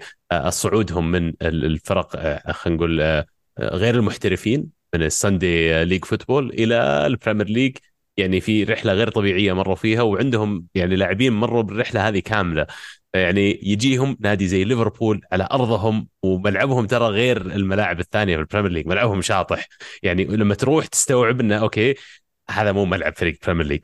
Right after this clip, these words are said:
مو بحتى ملعب فريق تشامبيونشيب. يعني، آه، يستاهلون إنهم طلعوا بالمباراة هذه بنقطة، وواضح إنه وش كانت تعني لهم المباراة هذه ونقاط المباراة، لأن يعني، آه، ال-، المشاهد حقت احتفالات الجمهور بعد الهدف الأول حق لوتون اللي كانوا سجلوا هدف السبق،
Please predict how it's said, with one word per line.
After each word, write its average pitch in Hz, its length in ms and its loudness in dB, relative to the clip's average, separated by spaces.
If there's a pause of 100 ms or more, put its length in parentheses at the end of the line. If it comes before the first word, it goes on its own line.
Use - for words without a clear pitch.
مو 117 120 2
بحتى 113 340 -2
ملعب 95 260 0
فريق - 220 -2
تشامبيونشيب. 95 560 -2 (460)
يعني، 101 640 4
آه، 101 520 2
يستاهلون 147 680 0
إنهم 127 260 0
طلعوا 113 260 0
بالمباراة 101 480 2
هذه 104 240 2
بنقطة، 117 480 -2 (300)
وواضح 123 600 2
إنه 104 120 2
وش 101 160 0
كانت 107 300 -2
تعني 107 280 0
لهم 90 200 0
المباراة 87 380 2
هذه 87 220 0
ونقاط 90 340 -2
المباراة، 87 480 0 (320)
لأن 104 200 2
يعني، 95 420 2
آه، 98 300 0
ال-، 95 140 2
المشاهد 98 680 0
حقت 85 260 -4
احتفالات 98 460 -2
الجمهور 92 360 -2
بعد 82 200 -2
الهدف 92 280 0
الأول 101 380 2
حق - 100 -6
لوتون 95 320 0
اللي 80 120 0
كانوا 87 200 0
سجلوا 87 380 0
هدف 90 160 0
السبق، 131 380 -2